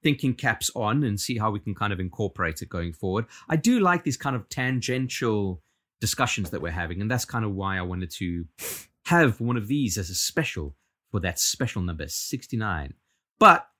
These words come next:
you know, let's leave all that aside. I wanna hear what you guys have been up to.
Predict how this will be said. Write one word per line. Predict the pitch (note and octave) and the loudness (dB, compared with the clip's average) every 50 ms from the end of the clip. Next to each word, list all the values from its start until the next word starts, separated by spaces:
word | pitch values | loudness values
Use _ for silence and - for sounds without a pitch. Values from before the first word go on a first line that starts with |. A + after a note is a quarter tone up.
| _ _ _ _ _ _ _ | _ _ _ _ _ _ _
you | - C#3 A2+ | 2 4 4
know, | G2+ A2+ D#3+ F#3+ - | 4 2 -2 -4 -4
let's | D#3 D#3+ - - | -6 -4 -2 0
leave | F3+ D#3 C#3+ | 0 2 2
all | C3+ B2+ | 2 2
that | A2+ G#2+ G2+ | 2 0 0
aside. | G2 - - E2+ F2+ - - - | -2 -4 -4 -6 -6 -6 -6 -4
I | D#3+ | -2
wanna | E3+ D#3 C3+ C3 | 0 0 0 0
hear | A#2+ - B2 A2+ A2+ B2 - - _ _ _ | 0 0 -2 -2 -2 -4 -6 -12 _ _ _
what | A2+ G#2 | -4 0
you | A#2 B2+ D3+ | 2 2 2
guys | C#3+ A#2+ G#2+ G2 G2 | 2 2 0 0 0
have | F2 | -2
been | G#2 F#2+ F2+ | -4 -4 -4
up | G#2 A#2+ - - | -4 -6 -8 -10
to. | - - | -14 -16